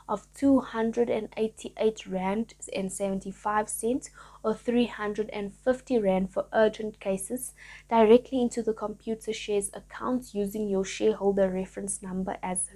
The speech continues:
reference. Proof of payment should be fixed to zero one one six eight eight five two one seven or email to group admin one at computershare dot co dot z a. Once your proof of payment has been received, you will be sent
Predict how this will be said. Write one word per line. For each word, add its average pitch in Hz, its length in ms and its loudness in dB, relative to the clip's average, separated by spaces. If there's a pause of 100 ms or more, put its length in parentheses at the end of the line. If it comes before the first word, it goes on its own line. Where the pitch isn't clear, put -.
reference. - 680 -4 (580)
Proof 320 240 4
of 320 200 4
payment 294 300 6
should 269 240 0
be 247 120 4
fixed - 520 0
to 247 100 -2
zero 240 360 8
one 226 300 4
one 202 220 -2
six - 400 -6
eight 214 280 -4
eight 214 160 -4
five 247 420 0
two 247 160 0
one 196 280 0
seven 247 500 2
or - 200 -4
email 226 360 2
to 220 160 -4
group 196 420 -2
admin 220 420 2
one 202 300 0
at 208 160 -4
computershare 214 920 -4
dot 196 160 -4 (120)
co 208 240 0
dot 190 220 -6
z 190 280 -6 (120)
a. 311 160 2 (640)
Once 254 220 4
your 254 100 10
proof 247 320 0
of 233 180 -4
payment 233 360 2
has 214 200 -4
been 208 220 -4
received, 247 640 -2
you 226 80 -2
will 208 220 4
be 196 160 -10
sent 220 420 -4